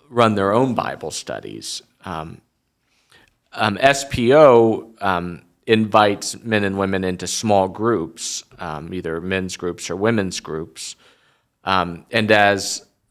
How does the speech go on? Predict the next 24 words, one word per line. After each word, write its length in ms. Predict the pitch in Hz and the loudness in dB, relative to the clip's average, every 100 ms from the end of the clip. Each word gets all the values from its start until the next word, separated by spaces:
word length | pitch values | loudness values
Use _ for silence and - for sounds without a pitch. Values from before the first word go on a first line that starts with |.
| - | -6
as 320 | 104 98 92 | -4 -2 -4
commitment 500 | - 117 120 - 107 | -6 0 2 0 -6
kind 220 | 113 104 | -2 -2
of 80 | 92 | -2
increases 580 | 98 98 110 95 85 85 | -6 -4 -6 -6 -8 -10
with 160 | 85 - | -6 4
that, 300 | 135 127 - | 4 4 2
they 180 | 95 | 0
enter 280 | 95 95 104 | 0 -4 -4
into 200 | 95 90 | -4 -6
formation. 680 | - 101 95 104 120 120 98 | -6 -2 0 2 2 2 -4
And 120 | 90 | -8
part 280 | - 143 170 | 0 4 4
of 60 | 120 | 4
that 260 | 87 - | 2 0
formation 580 | - 101 101 107 107 92 | -4 -4 0 0 -2 -2
also 400 | 90 92 - 87 | -2 -2 -4 -6
includes 600 | - 92 - 98 92 95 | -6 -12 -8 -6 -6 -4
living 320 | 101 95 90 | -2 -2 -4
in 120 | 82 82 | -8 -10
households. 920 | 90 76 - - 50 50 _ - - _ _ _ | -8 -8 -10 -12 -14 -16 _ -20 -20 _ _ _
So 220 | - 101 | -8 -2
there 260 | 104 98 | 2 4
are, 240 | 90 87 | 4 0